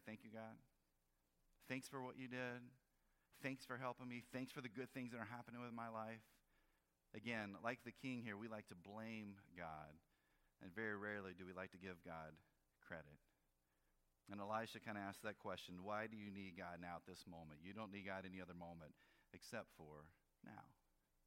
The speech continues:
Again, very much like you and I. So Elisha has been asked to do something, to get God involved with this. And then we see what he does in verse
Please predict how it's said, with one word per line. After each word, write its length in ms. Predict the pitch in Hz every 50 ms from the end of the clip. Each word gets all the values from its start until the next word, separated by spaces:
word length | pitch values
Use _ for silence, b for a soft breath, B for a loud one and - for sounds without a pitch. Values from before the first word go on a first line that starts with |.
| _ _ _ - - 104
Again, 280 | 101 107 98 87 80 80
very 200 | 87 104 110 113
much 240 | 110 104 95 - -
like 200 | 92 90 85 -
you 280 | 92 90 90 90 87 80 - B B B B B B B B B
and 140 | - 85 90
I. 300 | 85 80 78 78 78 78 - - _ _ _ _ _ _ _ - - - B B B B
So 120 | - 160
Elisha 540 | 151 143 151 170 180 - 196 185 170 160 156 -
has 180 | - 156 147 -
been 320 | 123 139 139 135 135 131
asked 480 | - - 123 120 120 123 - - - -
to 80 | 139 120
do 180 | 110 120 120
something, 420 | 107 - - 98 95 92 - 113 101
to 80 | 113 113
get 240 | 95 143 139 104
God 340 | 131 135 127 123 120 117 98 117
involved 460 | 104 101 92 104 101 95 95 90 92
with 160 | 92 90 -
this. 240 | 101 98 98 98 -
And 120 | 107 110
then 100 | 120 123
we 80 | 127 123
see 180 | - - 165
what 100 | 165 165
he 60 | 151 135
does 300 | 127 131 123 120 110 110
in 100 | 110 104
verse 260 | 110 113 104 -